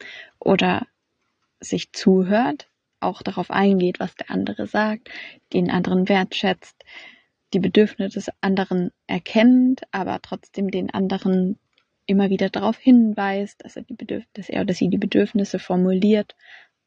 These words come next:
Ähm, ja, dass einfach so eine klare, ehrliche, offene Art zu kommunizieren herrscht. Ich liebe das. <laughs>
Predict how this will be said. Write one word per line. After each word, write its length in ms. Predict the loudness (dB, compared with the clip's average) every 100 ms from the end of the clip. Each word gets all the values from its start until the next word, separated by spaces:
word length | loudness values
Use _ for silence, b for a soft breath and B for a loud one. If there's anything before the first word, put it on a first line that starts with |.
| _ -10
Ähm, 360 | -6 -6 -8 -6
ja, 300 | -2 -2 -2 _ _
dass 180 | -8 -4
einfach 560 | -4 -4 -4 -6 -8 _ -20
so 180 | 0 2
eine 140 | 2
klare, 800 | 0 2 4 4 0 -2 -4 -4 -8 -4
ehrliche, 680 | -2 0 -2 -4 -8 -10 B B B
offene 520 | -2 0 2 2 2 0
Art 260 | -6 -6
zu 100 | -12
kommunizieren 800 | -8 -4 -2 -4 -8 -8 -4 -4
herrscht. 520 | -4 -4 -4 -8 -12 -20 _ -20 B B _ _
Ich 280 | -16 -6 0
liebe 440 | 4 6 6 4
das. 300 | -2 -4
<laughs> 60 | 0